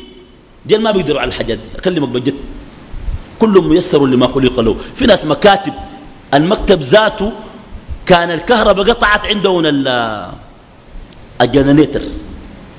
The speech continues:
ما بيتحملوا، ومن المكتب العربية المكيفة.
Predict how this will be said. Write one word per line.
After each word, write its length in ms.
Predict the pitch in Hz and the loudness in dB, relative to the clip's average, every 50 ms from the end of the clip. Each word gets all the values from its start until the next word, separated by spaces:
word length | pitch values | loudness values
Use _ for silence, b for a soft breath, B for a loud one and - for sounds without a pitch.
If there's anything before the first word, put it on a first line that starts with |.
| - - - - - - - | -20 -20 -20 -20 -10 -2 2
ما 120 | - - 214 | 4 4 4
بيتحملوا، 500 | 208 202 - - 190 175 156 127 107 92 - - - - - - - - - - - - - - - - - - | 2 -2 -4 -2 -2 0 0 0 -2 -4 -8 -12 -16 -16 -18 -18 -20 -20 -20 -20 -20 -20 -20 -20 -20 -10 0 4
ومن 220 | 131 151 170 180 | 4 6 6 6
المكتب 440 | 190 190 202 254 269 - - 262 226 | 6 6 6 4 4 4 2 -2 0
العربية 340 | 226 202 175 190 220 208 247 | 0 0 2 2 4 4 4
المكيفة. 540 | 233 214 190 - 233 214 202 175 - 139 | 4 4 2 4 2 2 2 0 -4 -6